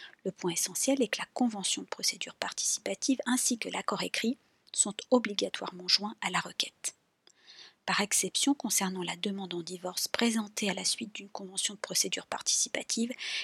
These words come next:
les formes sont celles spécifiques applicables au juge du divorce et l'accord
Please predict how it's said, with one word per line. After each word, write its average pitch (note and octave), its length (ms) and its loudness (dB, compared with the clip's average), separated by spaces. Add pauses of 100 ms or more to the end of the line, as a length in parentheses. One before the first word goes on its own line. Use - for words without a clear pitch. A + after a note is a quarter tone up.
(100)
les E3+ 120 0
formes A3 280 -2
sont - 160 -2
celles - 200 0
spécifiques - 760 2
applicables G3 520 -2
au F3+ 60 0
juge G#3+ 220 2
du F3+ 100 -4
divorce F#3 480 0
et F3 80 -6
l'accord G3 460 0